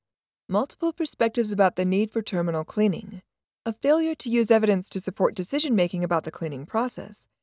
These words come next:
and conflict between surgeons and nurses concerning the length of cleaning time between procedures. By developing an interprofessional team as supported in the available literature, we were able to focus on the problem, determine the best methodology for addressing the problem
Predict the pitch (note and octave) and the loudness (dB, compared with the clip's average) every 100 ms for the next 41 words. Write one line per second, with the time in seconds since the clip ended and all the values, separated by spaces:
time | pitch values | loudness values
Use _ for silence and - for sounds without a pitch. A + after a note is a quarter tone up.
0 | _ _ _ _ - B3+ - - C#4 D#4 | _ _ _ _ -4 -4 -4 -6 -2 0
1 | E4+ C4+ B3 - - A#3 A3+ G#3+ G3 F#3 | 0 -2 -2 -6 0 0 2 2 2 0
2 | F#3 F3+ G#3+ B3 F3 - F#3 G3 F3+ F3 | 0 2 2 2 -2 -4 -4 0 2 2
3 | E3+ E3+ E3+ E3+ - B3+ D4+ A3 F3 E3 | 4 2 0 -4 -4 -2 0 0 2 0
4 | E3+ F3 D#3+ D3 D3 G3+ G3 A#2+ - - | 0 -4 -6 -6 -2 0 0 -4 -14 -18
5 | - _ _ _ _ _ _ _ _ _ | -20 _ _ _ _ _ _ _ _ _
6 | _ A#3+ A3+ C#4 E4 E4 C4 A#3 B3+ C#4 | _ -4 2 4 4 2 2 2 0 -2
7 | - C4+ A#3 G#3+ A3 A3 - F#3 E3 E3+ | -4 0 0 2 0 -2 -2 -2 0 -2
8 | F#3 - G3 F#3 F3 E3 D#3+ D#3 C#3+ D3 | -2 0 2 2 2 0 2 0 -2 2
9 | G#3+ C4+ - - E2+ - _ _ _ _ | 4 4 2 -4 -12 -16 _ _ _ _
10 | _ B3+ B3 - - C#4 E4 D4 A#3+ B3 | _ 0 4 4 4 2 2 0 0 2
11 | C4 D4 - A3 G3 - B3+ C#4+ A#3 - | 2 0 2 4 4 0 0 0 0 -4
12 | - F#3 _ _ _ - - F#3+ F#3 E3 | -8 -12 _ _ _ -8 -2 0 2 2
13 | D3+ G3+ - A3+ A3+ G3+ G3 F3+ F3+ - | 2 0 2 0 4 4 4 4 0 2
14 | E3 D3 G3 C#4+ A#3+ E3 D3+ A#2+ A2 D#3 | 2 4 2 2 -2 -2 -4 -8 -6 -6